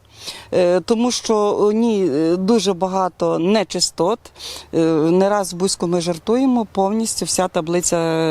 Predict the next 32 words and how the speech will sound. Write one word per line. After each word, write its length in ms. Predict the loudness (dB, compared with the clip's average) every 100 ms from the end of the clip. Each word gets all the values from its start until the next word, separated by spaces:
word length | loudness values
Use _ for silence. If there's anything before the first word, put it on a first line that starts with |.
| 2
Менделєєва 720 | 2 2 2 0 0 0 -4 -8 -12 -12
в 80 | -4
тій 160 | 0 2
річці 320 | 0 -2 -4
тече. 400 | -4 -2 -2 -4 -10 -4 0
І 180 | 2 2
інколи 420 | 2 2 2 0
вона 280 | 0 0 0
й 40 |
негарно 580 | 2 2 2 2 0 -2 -8 -20 -20 -20 -8 0
пахне. 400 | 0 0 -8 -12 -14 -14 -12 -8
Але 300 | 0 2 2
попри 320 | 0 -2 0 -2
все 440 | 0 0 0 -2
вона 280 | 0 0 -2
є, 440 | 0 2 2 0 -2
і 200 | 0 0 2 0 0 0
знаємо, 680 | 0 2 0 0 0 -2 -4 -10 -12 -10
що 380 | -6 -2 0 0 0
кілька 340 | -2 0 -4
століть 340 | -2 -4 -4 -2
тому, 380 | 0 2 2 0
коли 240 | -2 -2 -2
була 260 | -2 -2
потреба, 560 | -4 -2 0 0 0 -4 -8 -20 -4
то 100 | -4
з 60 |
цієї 480 | 0 0 0 2 0
річки 340 | 0 -4 -2 0
навіть 360 | 0 0 -2
вживали 460 | -2 0 0 0 0
воду. 380 | 0 0 -2